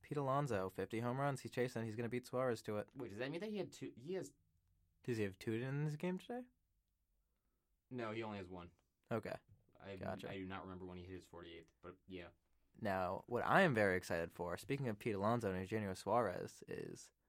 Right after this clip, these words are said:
Speaker 1: one pitching matchup this Friday night, which I would say is the premier pitching matchup on Friday night. We have Jacob deGrom, who might, is probably gonna win the Cy Young against Luis Castillo, who's got an E R A of three twenty-two this year.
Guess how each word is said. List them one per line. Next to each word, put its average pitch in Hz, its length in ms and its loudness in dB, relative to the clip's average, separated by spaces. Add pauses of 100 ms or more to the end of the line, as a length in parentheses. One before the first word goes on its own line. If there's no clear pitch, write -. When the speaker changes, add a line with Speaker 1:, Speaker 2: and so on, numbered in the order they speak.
(160)
Speaker 1:
one 117 200 4
pitching 135 340 0
matchup 90 440 2
this 104 140 0
Friday 98 340 2
night, 104 260 0 (340)
which 120 160 4
I 135 120 12
would 127 120 4
say 113 100 4
is 101 100 2
the 98 60 -4
premier 110 320 0
pitching 101 280 -4
matchup 90 320 -4
on 101 80 -4
Friday 90 280 -4
night. - 220 -6 (120)
We 127 100 2
have 117 120 2
Jacob 127 340 4
deGrom, 127 520 6 (580)
who 98 260 4 (200)
might, 117 180 6
is 101 220 4
probably 123 260 8
gonna 117 140 4
win 113 160 4
the 98 60 2
Cy 107 260 4
Young 107 200 4
against 95 260 -2
Luis 123 220 4
Castillo, 110 480 2
who's 98 100 -2
got 101 140 2
an 101 80 0
E 123 100 4
R 113 120 6
A 101 80 6
of 95 60 0
three 117 140 0
twenty-two 117 440 0
this 101 200 -6
year. - 200 -8